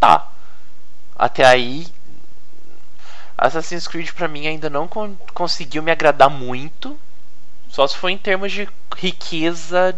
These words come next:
de conteúdo histórico, ma-, porque de resto, em termos de gameplay, eu cheguei a pegar o quatro, eu não consegui jogar muito, porque eu achei ele um pouco enjoativo. Eu cheguei a jogar o um,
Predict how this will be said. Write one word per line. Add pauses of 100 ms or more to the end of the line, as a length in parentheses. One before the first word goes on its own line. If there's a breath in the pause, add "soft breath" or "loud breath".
de
conteúdo
histórico,
ma-,
porque
de
resto, (680 loud breath)
em
termos
de
gameplay,
eu
cheguei
a
pegar
o
quatro, (720 loud breath)
eu
não
consegui
jogar
muito,
porque
eu
achei
ele
um
pouco
enjoativo. (1000 loud breath)
Eu
cheguei
a
jogar
o
um,